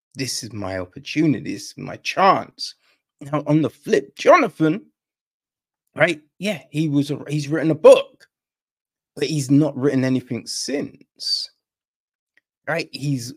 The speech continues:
his wife, it looks like she's successful, right? But just busy, mad busy. And you get that sense, although,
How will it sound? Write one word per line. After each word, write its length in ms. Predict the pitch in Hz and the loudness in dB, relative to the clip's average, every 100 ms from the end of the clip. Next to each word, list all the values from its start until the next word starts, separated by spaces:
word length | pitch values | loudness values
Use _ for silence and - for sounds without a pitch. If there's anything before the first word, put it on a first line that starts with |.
| - | -8
his 240 | 135 110 | -6 -6
wife, 560 | 92 98 143 165 165 - _ _ _ _ _ _ _ _ _ _ _ _ _ - | -8 -2 2 2 0 -6 _ _ _ _ _ _ _ _ _ _ _ _ _ -14
it 160 | 127 | -8
looks 300 | 135 139 - | -4 -4 -4
like 160 | 127 - | -6 -4
she's 360 | - 123 113 | -6 -6 -4
successful, 840 | - 113 - 123 113 - - 117 143 _ _ _ _ _ _ _ _ _ - | -6 -8 -8 -6 -6 -8 -10 -10 -12 _ _ _ _ _ _ _ _ _ -4
right? 180 | - - - | -2 -2 0
But 160 | 135 | 0
just 180 | - 123 _ _ _ | 0 -6 _ _ _
busy, 600 | - 101 104 107 - - _ _ _ - | -2 0 0 -4 -10 -20 _ _ _ -8
mad 420 | 90 131 113 - | -2 -2 -4 -8
busy. 420 | 95 - - 110 _ _ _ _ _ _ _ _ _ _ - _ _ _ _ - | -12 -12 -16 -20 _ _ _ _ _ _ _ _ _ _ -20 _ _ _ _ 2
And 400 | 160 160 147 - | 4 4 0 -6
you 300 | 131 151 160 | -6 -4 -4
get 480 | - - 190 220 - | -6 -6 -4 -6 -2
that 220 | 202 - | -2 -2
sense, 420 | - 208 170 - - | 0 4 4 2 -4
although, 960 | 170 165 117 98 156 226 196 98 - | -4 -4 -6 -2 2 2 2 -6 -12